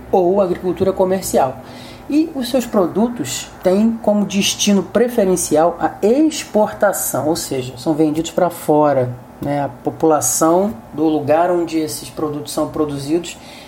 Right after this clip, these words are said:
não usufrui tanto quanto talvez pudesse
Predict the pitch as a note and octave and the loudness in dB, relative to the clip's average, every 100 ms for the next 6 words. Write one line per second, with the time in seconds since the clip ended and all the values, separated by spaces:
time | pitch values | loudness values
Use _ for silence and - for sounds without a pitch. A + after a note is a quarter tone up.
0 | - D#3+ F3+ G3+ F3+ F3+ - F3+ - - | -10 0 4 4 2 0 2 0 0 2
1 | E3+ E3+ - F3+ F3 F3 D3 - D#3 C#3+ | 2 2 0 0 0 -2 -6 0 2 2
2 | D3 D3+ F#3 D#3+ D3 D3 - | 2 0 0 2 2 2 0